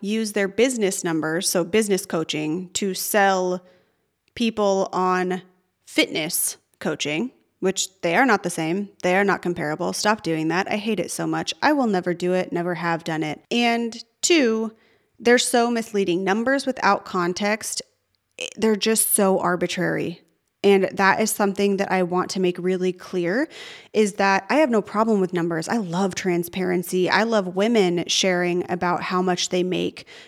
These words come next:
um, or how they spend their money. Like, I think financial literacy is so important,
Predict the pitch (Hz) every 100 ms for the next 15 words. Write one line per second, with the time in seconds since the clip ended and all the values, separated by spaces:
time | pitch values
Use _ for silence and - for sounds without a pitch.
0 | - 185 175 180 180 190 190 190 185 -
1 | 190 190 185 185 180 180 180 175 - 196
2 | 196 208 - 196 190 185 190 185 185 185
3 | - 190 185 - 185 180 175 180 - 170